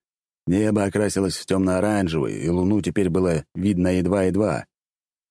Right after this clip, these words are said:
Горели не только джунгли, казалось, горела сама земля.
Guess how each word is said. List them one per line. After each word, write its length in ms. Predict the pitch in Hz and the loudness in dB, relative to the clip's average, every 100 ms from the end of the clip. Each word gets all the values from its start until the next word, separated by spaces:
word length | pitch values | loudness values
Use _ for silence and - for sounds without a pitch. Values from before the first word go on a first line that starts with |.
| _ _ | _ _
Горели 380 | 85 98 117 120 | 0 2 2 2
не 120 | 117 | 2
только 320 | - 123 113 | 2 0 0
джунгли, 560 | 113 110 127 107 90 69 | 0 0 2 2 2 0
казалось, 440 | - 80 98 90 | -2 0 0 0
горела 400 | 87 90 104 101 | 0 0 2 2
сама 360 | 92 80 90 98 | 0 -2 0 0
земля. 560 | 80 92 87 110 73 | 0 0 2 0 -2